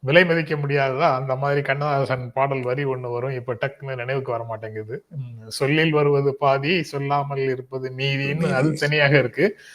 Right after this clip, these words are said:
Speaker 1: அது தவிர இன்னொரு பாட்டுல நெஞ்சிரு-, நெஞ்சில் ஒரு ஆலயம்,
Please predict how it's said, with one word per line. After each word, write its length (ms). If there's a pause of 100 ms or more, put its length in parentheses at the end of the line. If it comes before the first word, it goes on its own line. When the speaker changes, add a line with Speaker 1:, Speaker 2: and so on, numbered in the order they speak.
(140)
Speaker 1:
அது 180
தவிர 320
இன்னொரு 340
பாட்டுல 440
நெஞ்சிரு-, 520 (420)
நெஞ்சில் 300
ஒரு 160
ஆலயம், 400